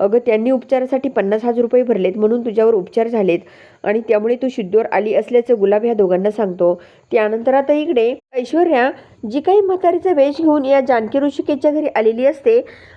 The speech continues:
आणि तो वेश घेऊन इकडे पुन्हा आपल्या घरी जाते, त्यावेळेस आता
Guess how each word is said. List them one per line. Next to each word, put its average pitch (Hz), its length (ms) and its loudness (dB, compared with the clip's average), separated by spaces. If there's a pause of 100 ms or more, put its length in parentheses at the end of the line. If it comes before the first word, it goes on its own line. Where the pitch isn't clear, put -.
आणि 269 200 0
तो 339 240 2
वेश 311 380 0 (560)
घेऊन 294 340 0
इकडे 359 260 2
पुन्हा 269 360 -4
आपल्या 311 260 0
घरी 320 220 2
जाते, 330 340 2
त्यावेळेस 254 400 0
आता 254 280 0